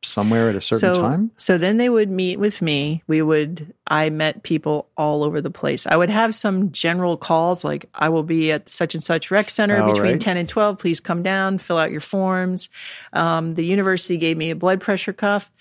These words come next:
Speaker 2: so I took their blood pressure and recorded it as they were applying. And then they had to fill out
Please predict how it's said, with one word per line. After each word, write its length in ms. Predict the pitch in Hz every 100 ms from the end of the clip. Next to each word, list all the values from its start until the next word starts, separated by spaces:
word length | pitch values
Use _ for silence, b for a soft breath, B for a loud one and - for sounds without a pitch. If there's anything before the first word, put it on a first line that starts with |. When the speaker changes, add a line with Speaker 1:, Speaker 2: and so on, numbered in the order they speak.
| B B
Speaker 2:
so 180 | 175 156
I 200 | 160 160
took 340 | - 220 220
their 100 | 180
blood 260 | 156 147 147
pressure 600 | 160 143 - 156 170 - _ -
and 480 | 147 147 147 147 165
recorded 560 | 165 - 185 165 156
it 240 | 160 156 - -
as 200 | 156 147
they 100 | 151
were 160 | 151 147
applying. 680 | - 170 165 151 156 160 b b b
And 160 | 160 170
then 500 | 170 160 156 156 156 _ b b b b b _ - -
they 200 | 175 165
had 140 | 170
to 40 | 160
fill 260 | - 175
out 300 | 165 160 -